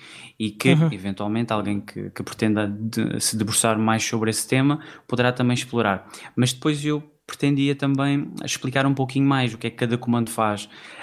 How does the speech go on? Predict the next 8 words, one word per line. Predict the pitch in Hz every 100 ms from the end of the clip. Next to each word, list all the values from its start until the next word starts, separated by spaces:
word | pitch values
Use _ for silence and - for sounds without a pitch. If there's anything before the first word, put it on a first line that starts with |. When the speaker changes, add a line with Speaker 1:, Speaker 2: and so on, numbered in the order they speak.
| -
Speaker 1:
mas | 120 120 127 123
muitas | 139 139 139 131
vezes | 127 139 135
não | 143 139
dá | 135
para | 135 135
explicar | 131 - - 127 127 131 127 127
com, | - 131 127 127 127 127 123